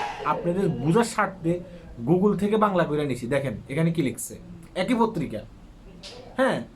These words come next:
আমি এটা বাংলা ভার্সন করে নিছি। সে বলছে যে, "বাংলাদেশ ঠিক নেই, মালয়েশিয়া ঠিক আছে।"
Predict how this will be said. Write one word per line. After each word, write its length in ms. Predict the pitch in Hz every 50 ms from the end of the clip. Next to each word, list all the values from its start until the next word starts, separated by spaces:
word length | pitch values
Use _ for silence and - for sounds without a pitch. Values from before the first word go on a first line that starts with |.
| - -
আমি 180 | - 143 170 180
এটা 100 | 185 175
বাংলা 260 | 175 180 175 175 175
ভার্সন 300 | 180 180 180 - 185 175
করে 220 | 175 180 156 135
নিছি। 240 | 120 110 107 - - - - - - - - - - - - - -
সে 120 | - 180 180
বলছে 380 | 170 175 180 180 175 202 202
যে, 160 | 202 214 226
"বাংলাদেশ 480 | 208 196 196 185 180 180 175 170 165 - -
ঠিক 140 | - 170 170 -
নেই, 100 | 208 214
মালয়েশিয়া 400 | 190 160 143 143 139 - 160 156 -
ঠিক 180 | 135 120 127
আছে।" 200 | 123 - - -